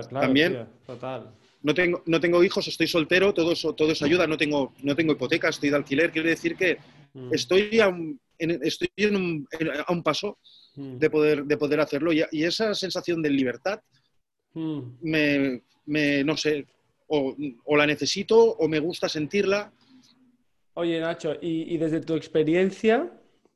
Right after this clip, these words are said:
Speaker 1: ¿qué le dirías a estas personas, ¿no? que, que tienen talento, que saben hacer cosas, em, que, y, bueno,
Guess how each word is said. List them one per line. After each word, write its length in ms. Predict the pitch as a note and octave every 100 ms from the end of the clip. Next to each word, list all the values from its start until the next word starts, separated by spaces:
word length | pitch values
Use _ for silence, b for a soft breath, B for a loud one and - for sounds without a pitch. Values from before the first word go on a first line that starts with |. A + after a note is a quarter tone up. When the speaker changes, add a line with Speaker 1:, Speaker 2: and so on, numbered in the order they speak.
| _ _ _ _ _ _ _ - b _ -
Speaker 1:
¿qué 100 | -
le 120 | F3 G#3
dirías 440 | G#3+ G#3 F#3 F#3
a 40 |
estas 240 | E3+ F3+ F3
personas, 560 | E3 C3 D#3+ D#3 C#3+
¿no? 260 | C3+ D#3+ G#3
que, 760 | E3 C#3+ C#3+ C#3 C#3 C3+ C3 C3
que 80 | C3+
tienen 320 | D3 D#3 D#3
talento, 720 | C#3+ C#3+ E3+ E3 E3+ E3 D#3+
que 80 | D3+
saben 220 | D#3 D3+
hacer 280 | C#3+ D3 C3
cosas, 600 | D#3 D#3 E3+ D#3+ D#3+ - b b b b _
em, 880 | D3+ D3+ C#3+ C#3 C#3 C3+ C3+ B2+ - - - _
que, 200 | D#3+ D#3
y, 320 | - D#3+ - - -
bueno, 520 | G3+ G#3+ G#3+ C#4+